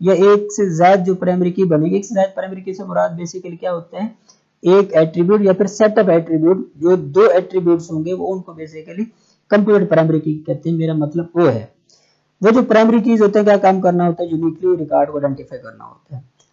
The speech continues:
अब आप देखो student आईडी, roll number और email आईडी, ये तीनों क्या हैं, super keys तो हैं, लेकिन ये जो तीनों keys हैं वो basically क्या है, वो candidate की है। अब इनमें से जो select हो जाएगी वो आपके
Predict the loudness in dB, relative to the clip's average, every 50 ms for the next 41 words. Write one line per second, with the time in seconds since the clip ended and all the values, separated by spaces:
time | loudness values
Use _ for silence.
0 | _ _ 0 4 4 4 4 4 0 2 2 0 0 0 0 0 2 4 4 2
1 | 2 2 2 2 2 4 2 2 0 0 -4 -8 -18 _ _ _ _ _ _ _
2 | _ _ _ _ _ _ _ _ _ 0 2 4 4 4 4 2 2 2 2 2
3 | 2 0 -4 -10 _ 2 4 4 4 4 2 2 2 2 4 2 2 2 2 0
4 | 0 -4 -8 -12 -2 0 0 0 0 -6 _ _ _ 0 2 4 4 4 4 2
5 | 0 -2 -4 -2 2 4 4 4 4 2 0 -2 -4 -8 -10 -8 -8 -6 -2 -2
6 | -2 0 0 -2 -2 0 0 0 0 2 2 0 0 -4 -8 _ _ _ _ _
7 | _ _ 0 2 2 4 4 2 2 2 0 -2 -2 -4 -4 -2 2 2 2 2
8 | 0 -2 -2 0 0 0 2 2 2 2 2 0 -2 -4 -8 _ _ _ _ _
9 | _ -4 -2 0 0 0 0 -2 -4 -2 -2 -2 -2 0 0 0 2 2 2 0
10 | 0 -2 -4 -10 _ _ -6 -6 -6 -6 -4 -2 0 0 0 0 2 0 0 -2
11 | -4 -10 -12 -14 -14 -16 _ _ _ _ _ -2 0 2 2 2 2 2 0 0
12 | -2 -2 -2 -4 -4 -2 2 2 2 2 2 -2 -4 -2 0 0 -2 0 0 -2
13 | -2 -2 -2 -4 -4 -6 -8 -8